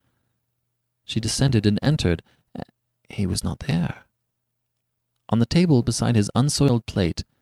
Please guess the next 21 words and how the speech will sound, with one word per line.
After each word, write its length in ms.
lay 120
a 60
note, 340
hastily 440
written 600
on 120
the 80
leaf 340
of 80
a 80
pocket-book. 680
It 80
was 100
something 400
like 220
this. 400
My 160
ever-beloved 600
wife, 440
the 120
effect 560